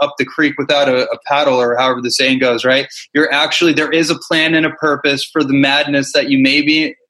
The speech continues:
um, going through, and, um, it, it will all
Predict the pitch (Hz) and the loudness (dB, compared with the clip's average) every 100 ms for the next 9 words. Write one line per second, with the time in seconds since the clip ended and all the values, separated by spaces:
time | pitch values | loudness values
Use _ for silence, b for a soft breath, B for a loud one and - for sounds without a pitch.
0 | - 147 143 147 151 147 143 139 135 131 | -10 -2 0 0 2 2 2 0 0 0
1 | 135 135 B B 135 143 139 135 135 b | 0 -4 B B -2 0 2 2 -2 b
2 | b 131 139 135 131 131 - 143 143 147 | b -2 0 2 2 0 -2 -2 0 -2
3 | 156 147 151 143 139 | 0 2 2 4 2